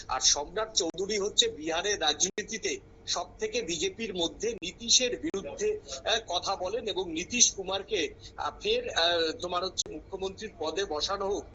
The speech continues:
এটা বারবার, আহ, দলের মধ্যে এই নিয়ে বিরোধিতা করে এসছেন সম্রাট চৌধুরী। এবং, আহ, সম্রাট চৌধুরী নিজেও চাইছেন এবার ডেপুটি, আহ, চিফ মিনিস্টার তিনি হতে, এবং সম্রাট চৌধুরীকে আবার ডেপুটি চিফ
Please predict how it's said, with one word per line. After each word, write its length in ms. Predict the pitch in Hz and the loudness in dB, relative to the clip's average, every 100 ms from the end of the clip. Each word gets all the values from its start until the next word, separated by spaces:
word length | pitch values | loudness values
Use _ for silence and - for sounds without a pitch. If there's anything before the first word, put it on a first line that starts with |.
| - - | -18 -8
এটা 200 | 160 - - | -6 -4 0
বারবার, 640 | 156 190 190 196 233 220 | 0 0 -2 0 0 0
আহ, 120 | 170 160 | 0 2
দলের 320 | 165 190 185 | 2 2 2
মধ্যে 340 | 185 - 220 | -2 -2 0
এই 380 | 247 - 165 180 | 0 2 0 0
নিয়ে 200 | 185 208 | 0 0
বিরোধিতা 520 | - 165 180 190 190 | 0 -6 -6 -4 -6
করে 260 | 185 160 170 | -4 -2 4
এসছেন 280 | - 247 240 | 6 4 4
সম্রাট 440 | 170 147 175 170 | 2 2 0 8
চৌধুরী। 440 | - 175 143 123 - - - | 8 8 0 -6 -10 -8 -2
এবং, 320 | 156 180 208 170 | 0 0 -2 2
আহ, 200 | 170 165 | 2 4
সম্রাট 500 | - 170 208 240 - | 0 -2 0 -2 0
চৌধুরী 420 | 220 214 226 247 | -2 -2 -4 -2
নিজেও 420 | 175 165 226 233 | -2 0 0 2
চাইছেন 440 | 185 175 175 220 | 2 2 2 2
এবার 260 | 202 185 185 | 0 -2 -2
ডেপুটি, 600 | - - 175 220 190 170 | -4 -4 -4 -4 -2 0
আহ, 60 | 165 | 0
চিফ 140 | 214 - 202 | 0 -2 -8
মিনিস্টার 360 | 202 - 214 - | -4 -2 -2 -2
তিনি 180 | 190 196 | -4 0
হতে, 380 | 156 160 202 233 - - - | 0 0 0 -2 -4 -12 -6
এবং 300 | 170 220 208 - - | -2 -2 -4 -14 -6
সম্রাট 480 | - 170 214 254 - | -4 -4 -4 -4 0
চৌধুরীকে 560 | 202 196 220 220 240 | 0 0 -2 -4 -2
আবার 240 | 226 220 - | 0 0 0
ডেপুটি 380 | 156 156 269 277 | -4 -2 0 2
চিফ 180 | 240 | 0